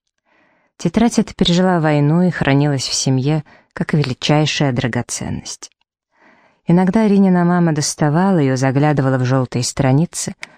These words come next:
сверялась, сколько сахара класть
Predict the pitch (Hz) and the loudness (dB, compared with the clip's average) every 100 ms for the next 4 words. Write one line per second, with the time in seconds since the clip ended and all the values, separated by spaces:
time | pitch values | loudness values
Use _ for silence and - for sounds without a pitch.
0 | _ - 143 135 139 175 175 - - - | _ -6 -2 0 2 0 0 -4 -10 -14
1 | _ _ - 226 214 156 - 147 - 120 | _ _ -4 -2 0 -2 0 -2 0 -2
2 | - 135 160 170 - | -2 -2 0 -2 -8